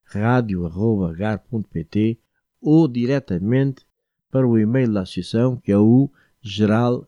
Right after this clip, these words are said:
arroba gar ponto P T. Quer sugerindo assuntos de que devemos falar, quer denunciando problemas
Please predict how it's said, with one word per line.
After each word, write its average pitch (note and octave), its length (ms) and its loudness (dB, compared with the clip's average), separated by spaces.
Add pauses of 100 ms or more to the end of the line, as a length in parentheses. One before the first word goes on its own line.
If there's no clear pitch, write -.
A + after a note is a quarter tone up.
arroba A2 800 -2
gar G#2+ 320 -2
ponto C3 320 -4
P G2+ 180 0
T. D#2 280 -8 (840)
Quer D#3+ 200 4
sugerindo A2 640 -2
assuntos F#3+ 500 -4
de G#2 140 -8
que G#2+ 120 -6
devemos F#2 320 -2
falar, E3+ 480 0 (540)
quer E3+ 260 2
denunciando C3 640 -2
problemas G#2+ 840 2